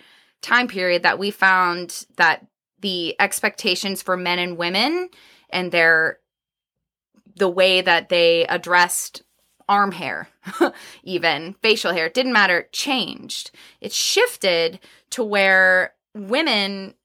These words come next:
having hair was very bad, and it showed that you were impure and had no class. But for men, it showed that you had great manhood.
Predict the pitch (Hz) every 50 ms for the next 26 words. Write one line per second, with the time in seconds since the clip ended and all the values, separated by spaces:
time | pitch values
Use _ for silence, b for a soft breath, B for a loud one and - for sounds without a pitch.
0 | - - - - 190 190 185 180 180 180 180 170 180 190 185 170 175 175 170 170
1 | 165 - - _ _ _ _ _ _ _ _ _ _ _ _ _ _ _ _ _
2 | - 185 180 175 165 160 165 - - - _ _ _ _ _ _ _ _ _ _
3 | - 170 147 208 220 240 240 208 180 170 165 151 147 156 156 170 196 202 - -
4 | 175 175 175 165 160 - - - - 185 170 160 165 165 165 170 160 143 - 185
5 | 180 175 175 165 170 170 160 160 156 151 151 151 156 _ _ _ _ _ _ _
6 | - 185 180 170 - - - 170 165 165 170 165 160 175 170 175 170 165 175 180
7 | 170 170 170 - - 285 269 208 175 170 180 202 - - - - - 247 - -
8 | - 185 190 190 196 208 208 196 190 190 185 - - 185 185 - - - 180 170
9 | 175 175 175 170 - - 175 175 175 175 170 170 165 160 165 165 165 - - -
10 | b b b b b b b b b b b b b b b - 202 220 220 -
11 | - 208 190 190 190 196 202 208 208 208 165 120 67 76 - - 202